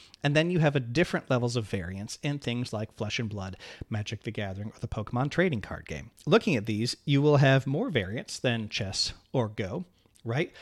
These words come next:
Uh, but you might have a reduced variance in the number of different kinds of decks people bring, and the number of archetypes of decks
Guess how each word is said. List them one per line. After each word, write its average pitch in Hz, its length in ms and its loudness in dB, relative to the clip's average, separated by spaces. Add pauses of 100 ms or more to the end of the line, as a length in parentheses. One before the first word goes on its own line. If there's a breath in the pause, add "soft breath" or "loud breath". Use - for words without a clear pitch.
(200 loud breath)
Uh, 135 180 6
but 151 220 4
you 147 100 4
might 143 260 2
have 147 200 4
a 143 80 0
reduced 135 520 -2
variance 117 540 -2
in 131 240 2
the 123 80 0
number 117 420 0
of 117 220 -2
different - 260 -8
kinds 156 380 0
of 123 120 2
decks 110 200 -2
people 117 280 -2
bring, 101 280 -6
and 135 80 -2
the 127 60 2
number 117 260 0
of 120 240 0
archetypes 127 600 -4
of 117 180 -6
decks - 340 -6